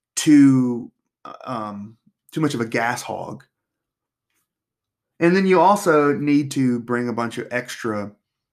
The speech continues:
gas tanks to fill up when you have the opportunity to get gas, 'cause you'll be out in the wilderness, you're not gonna have any gas stations. So that's the, t-, and then you want a vehicle that,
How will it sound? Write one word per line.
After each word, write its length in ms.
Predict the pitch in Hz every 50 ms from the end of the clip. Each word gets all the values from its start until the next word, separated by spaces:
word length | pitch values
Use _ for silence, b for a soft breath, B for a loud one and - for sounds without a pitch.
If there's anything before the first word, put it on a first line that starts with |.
| _ -
gas 320 | 127 131 127 127 127 - -
tanks 340 | - 120 110 107 107 -
to 100 | - -
fill 260 | - - 135 120 113 110
up 220 | 110 110 107 -
when 240 | 117 117 117 120 117
you 100 | 113 110
have 140 | 110 104 104
the 100 | 104 101
opportunity 880 | 104 107 117 110 - - 107 104 101 95 98 95 95 92 95 107 120 _ _ _ _ b b b b _ -
to 100 | - 104
get 200 | 113 147 151 -
gas, 360 | 110 98 90 78 73 - -
'cause 180 | - - 107 113
you'll 100 | 117 107
be 400 | 110 110 110 107 104 98 101 B B B B B B -
out 140 | 123 127 131
in 60 | 131
the 60 | 117
wilderness, 520 | 107 117 147 165 151 127 113 113 113 - -
you're 100 | 117 110
not 140 | 110 107
gonna 120 | 107 107 104
have 200 | 104 107 107 104
any 100 | 104 98
gas 260 | 113 123 139 135 135
stations. 600 | - - 101 - - - - - 135 - - - _ _ _ _ _ _ _ _ _ _ _ _ _ _ _ _ _ _ _ _ _ _ _ _ _ _ _ _ _ _ _
So 120 | - -
that's 220 | 147 131 127 - -
the, 80 | 135
t-, 180 | 131 - - 143
and 100 | 135 143
then 140 | 147 156 160
you 80 | 165
want 160 | 170 175 160
a 40 | 147
vehicle 720 | 127 143 156 156 143 151 147 143 - 131 123 123 123 117 107
that, 500 | 110 120 117 113 110 107 - _ -